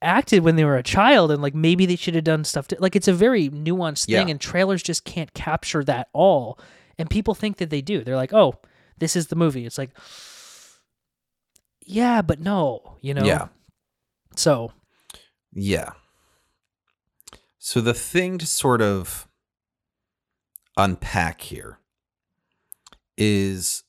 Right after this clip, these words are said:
Speaker 2: well, first we can take things like, like, Jordan Peele movies and, like, certain other things.
Speaker 1: Yeah.
Speaker 2: And I don't really know where this line is, because I wanna say, like, top tier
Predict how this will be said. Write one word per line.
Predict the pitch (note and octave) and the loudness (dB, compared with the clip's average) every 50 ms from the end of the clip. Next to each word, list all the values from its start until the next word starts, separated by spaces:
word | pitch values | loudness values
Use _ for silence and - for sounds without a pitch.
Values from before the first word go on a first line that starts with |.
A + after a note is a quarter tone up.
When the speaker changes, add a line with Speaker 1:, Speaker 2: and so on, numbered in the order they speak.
| _ _ | _ _
Speaker 2:
well, | - A#2 A2+ | -4 -4 -2
first | - - E3 E3 D3+ - - | -2 0 0 0 0 -2 -4
we | C#3 | -6
can | - B2+ A2 | -4 -4 -2
take | - C3+ A#2+ G#2+ - | -2 -2 -2 -4 -6
things | - - A#2+ A2 G#2+ G2 F2+ - E2 | -4 -2 -2 -2 -2 -4 -6 -4 -4
like, | F#2+ F2 E2+ E2 - - - _ _ _ _ _ _ | -2 -4 -4 -6 -10 -18 -20 _ _ _ _ _ _
like, | A2 G2+ F2 - - | -4 -4 -4 -2 0
Jordan | - A#2+ A#2+ A#2+ A#2+ G#2 | 0 2 2 2 0 -4
Peele | - - G#2 G#2 G#2 G2+ G2 F#2+ F#2 G2 G#2 _ _ _ _ _ _ - | -4 -4 -2 -2 -2 -2 -4 -4 -6 -8 -12 _ _ _ _ _ _ -8
movies | G#2 G#2 G2 F#2 F2+ F#2 F#2 F2+ F2 F2 - - | -6 -4 -4 -2 -2 -4 -4 -4 -6 -8 -8 -6
and, | - F#2+ F#2 F2 | -4 -4 -4 -2
like, | E2+ E2 E2 - - | -2 -4 -4 -4 -4
certain | - - - - G#2+ A2+ G2 F#2+ F2+ - | -6 -6 -6 -6 -6 -6 -6 -6 -6 -4
other | - F2+ E2+ F2 D#2+ | -4 -4 -4 -4 -6
things. | - - E2+ E2 E2+ F2 F2 F2+ - - - _ - - | -6 -6 -8 -8 -8 -10 -12 -12 -14 -14 -14 _ -12 -6
Speaker 1:
Yeah. | D4 A3+ C#3+ - - | -4 -4 -4 -2 0
Speaker 2:
And | - - | 0 2
I | B2+ D3 | 2 2
don't | E3 E3+ D#3+ | 2 0 0
really | C#3+ C3 C3+ C3 B2+ B2 | 0 0 0 0 -2 -2
know | A#2+ A#2 A#2 | 0 0 0
where | G#2+ A2 G#2+ G#2+ | 2 2 0 0
this | G2+ G2+ G2 - - | 0 -2 -4 -4 -2
line | G2+ G2 G2 G2 F#2 | -2 -2 -2 -2 -4
is, | F#2 F#2+ F#2 F2 | -6 -8 -8 -10
because | - F2 - - F#2+ E2+ E2+ E2+ - | -12 -14 -8 -6 -4 -4 -4 -4 -2
I | - G#2 | -2 0
wanna | G#2 G#2 G2+ F#2+ | 0 0 0 0
say, | - A#2 G2+ F#2 | 0 0 0 0
like, | E2+ E2+ E2 - _ | -2 -4 -6 -8 _
top | - - F2 F2+ F2 - - | -8 -4 -2 -2 -2 -4 -6
tier | - - F#2+ F#2+ F2+ F#2 F2+ - | -10 -8 -6 -6 -6 -8 -8 -12